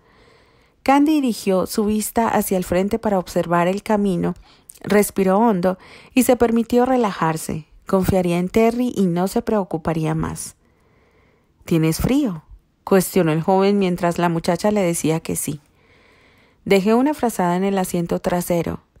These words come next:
Tómala y cúbrete". Ella hizo exactamente lo que Terry le sugirió, después se acercó a él y recargó su cabeza en el hombre del joven act-, hombro del joven actor. "Me quedaré cerca de ti,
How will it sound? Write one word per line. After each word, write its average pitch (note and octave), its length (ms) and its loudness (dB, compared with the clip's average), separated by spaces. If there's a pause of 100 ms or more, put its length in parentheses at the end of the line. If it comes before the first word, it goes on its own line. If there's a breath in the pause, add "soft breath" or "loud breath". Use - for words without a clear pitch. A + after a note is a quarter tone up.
Tómala C4 440 2
y G#3 40 -4
cúbrete". D#3+ 640 -2 (760 soft breath)
Ella E3 300 2
hizo G3+ 260 0
exactamente G#3 680 -2
lo G3 80 0
que - 140 -4
Terry F3 280 -2
le G3 160 0
sugirió, F#3 640 -2 (360 loud breath)
después F#3 380 2
se G#3 60 0
acercó G#3 360 -2
a F3+ 120 2
él F3 300 0
y G3 120 2
recargó F#3 440 0
su - 160 -6
cabeza F3+ 400 -2
en F#3 80 0
el E3+ 160 0
hombre F3+ 280 0
del F3+ 160 -2
joven E3+ 340 0
act-, - 300 -8
hombro C4 440 4
del F#3+ 160 -2
joven F3+ 380 0
actor. - 480 -6 (1000 soft breath)
"Me A3+ 140 4
quedaré A3 400 4
cerca A#3 360 -4
de F#3 160 0
ti, F3+ 320 -8